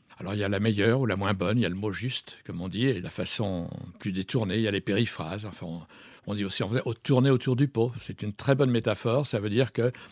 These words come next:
on n'arrive pas à choisir exactement ce qu'il faut, mais que, à force d'approches successives, on finit par trouver le noyau qui est là. Enfin, ça, c'est un exercice constant, intellectuel, que tout le monde fait, souvent sans s'en rendre compte. Et le linguiste est là pour essayer d'expliciter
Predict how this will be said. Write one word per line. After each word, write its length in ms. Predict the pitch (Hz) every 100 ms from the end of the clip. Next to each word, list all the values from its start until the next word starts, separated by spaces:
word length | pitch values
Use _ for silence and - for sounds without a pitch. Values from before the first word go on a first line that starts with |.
| -
on 140 | 110
n'arrive 320 | 110 120 -
pas 560 | - 131 143 113 101 87
à 40 | -
choisir 540 | - 127 127 110 135
exactement 540 | 110 98 139 - 127 123
ce 80 |
qu'il 180 | - 107
faut, 300 | - - 139
mais 140 | 156 120
que, 240 | - 139 - - -
à 120 | 113
force 260 | - 139 104
d'approches 400 | 127 - 143 -
successives, 580 | 120 - 104 - 135
on 60 | 131
finit 300 | 101 107 123
par 220 | 117 107
trouver 360 | - 110 110 120 - -
le 160 | 95
noyau 420 | 101 101 107 98
qui 180 | 117 110
est 60 | 92
là. 180 | 85 - _
Enfin, 140 | _ 95
ça, 100 | 110
c'est 140 | -
un 80 | 110
exercice 460 | 110 107 101 143 -
constant, 500 | 104 - 110 120 120
intellectuel, 720 | 95 90 90 - 104 135 151 -
que 80 | -
tout 140 | - 165
le 60 |
monde 180 | 135 123
fait, 280 | - 151 185 - _
souvent 300 | - 131 170
sans 120 | 139
s'en 160 | 127 143
rendre 200 | 123 123
compte. 380 | 107 104 - - - -
Et 60 |
le 100 | 110
linguiste 420 | 110 117 123 -
est 80 | 113
là 140 | 117 139
pour 160 | 120
essayer 400 | 110 - 110 131
d'expliciter 800 | 127 139 - - 120 120 - 127